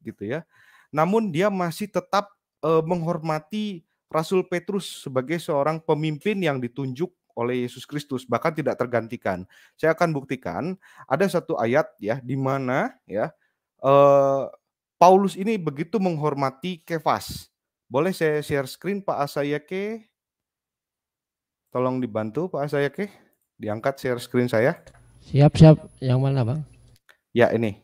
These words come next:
Speaker 1: Sudah ya? Oke. Ya, teman-teman bisa baca di Galatia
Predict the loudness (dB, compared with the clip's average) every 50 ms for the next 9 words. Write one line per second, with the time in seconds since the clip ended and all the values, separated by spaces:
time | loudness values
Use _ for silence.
0 | _ _ _ -10 -4 2 2 4 4 4 2 0 -2 -2 -6 _ _ _ _ _
1 | _ _ _ _ _ _ _ _ _ _ _ _ _ _ _ _ _ _ _ _
2 | _ _ _ _ _ _ _ _ _ _ -16 -14 -10 -6 -6 -6 -6 -8 -10 -16
3 | -20 _ _ _ _ _ _ _ _ _ _ _ _ _ _ _ _ _ _ _
4 | _ _ _ _ _ _ _ _ _ 6 6 6 6 6 0 -14 -20 _ _ _
5 | _ 2 4 4 4 4 4 2 0 0 -2 -4 -4 -4 -2 0 -2 -2 -2 -4
6 | -6 -4 -4 -6 -6 -10 -12 -6 0 0 2 2 2 0 -2 -4 -4 -4 -4